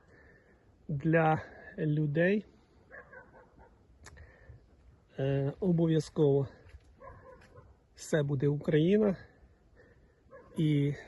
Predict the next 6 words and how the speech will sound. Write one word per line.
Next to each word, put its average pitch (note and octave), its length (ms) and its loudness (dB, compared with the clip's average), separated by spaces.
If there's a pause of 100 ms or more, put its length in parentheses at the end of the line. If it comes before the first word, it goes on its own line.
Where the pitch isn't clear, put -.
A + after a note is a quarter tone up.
(960)
завжди D#3+ 580 4 (100)
надійтеся, D3+ 800 0 (960)
що D3+ 600 0 (840)
все - 220 -2
буде D3 200 0
добре. C#3+ 380 -2